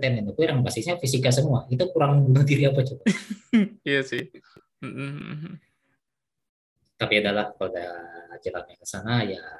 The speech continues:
Speaker 1: bismillah aja di jalannya.
Speaker 2: Hmm. Terus Mas, eh, terus kan ya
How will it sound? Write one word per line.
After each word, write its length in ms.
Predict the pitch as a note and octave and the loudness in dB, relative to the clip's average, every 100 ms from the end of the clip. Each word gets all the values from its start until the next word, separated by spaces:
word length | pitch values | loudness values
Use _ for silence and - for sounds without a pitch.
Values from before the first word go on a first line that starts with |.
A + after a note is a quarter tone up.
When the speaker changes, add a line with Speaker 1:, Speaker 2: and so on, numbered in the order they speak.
| - _ _ _ | -20 _ _ _
Speaker 1:
bismillah 480 | - G#2+ G2 F#2+ F#2+ | -8 -4 -4 -4 -6
aja 160 | F#2 | -8
di 320 | F#2+ E2+ - - | -8 -14 -16 -20
jalannya. 400 | - - - - - - _ _ _ _ - | -18 -18 -18 -20 -20 -20 _ _ _ _ -6
Speaker 2:
Hmm. 180 | D3+ C#3 D3 _ _ _ _ _ _ _ _ - - - _ _ _ _ | -4 -4 -10 _ _ _ _ _ _ _ _ -20 -20 -20 _ _ _ _
Terus 240 | F3+ G3+ | 0 2
Mas, 240 | A#3 A#3 - _ - - | 2 0 -6 _ -20 -2
eh, 320 | F3 F3 D#3+ - - _ _ _ _ F3+ | 2 4 2 -2 -14 _ _ _ _ -2
terus 160 | G3 | 0
kan 240 | A3 G3+ - F3+ | 0 -2 -4 0
ya 240 | D#3+ | 0